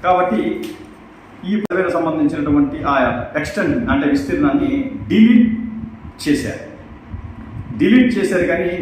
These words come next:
డీనోటిఫై ఇక్కడ చేయలేదు. డీనోటిఫై అనేదానికి లీగల్గా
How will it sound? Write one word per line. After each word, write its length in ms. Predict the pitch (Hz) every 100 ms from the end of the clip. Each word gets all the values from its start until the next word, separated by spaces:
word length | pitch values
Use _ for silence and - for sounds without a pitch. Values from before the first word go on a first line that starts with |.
| 107
డీనోటిఫై 540 | - 190 180 - 165 170 - - - - -
ఇక్కడ 160 | 143 143 117 - - -
చేయలేదు. 440 | 147 156 - - - - - - - 107
డీనోటిఫై 680 | 214 269 262 247 240 214 226 - 226
అనేదానికి 560 | 185 196 190 170 - 151 160 - - - - 147
లీగల్గా 360 | 214 214 202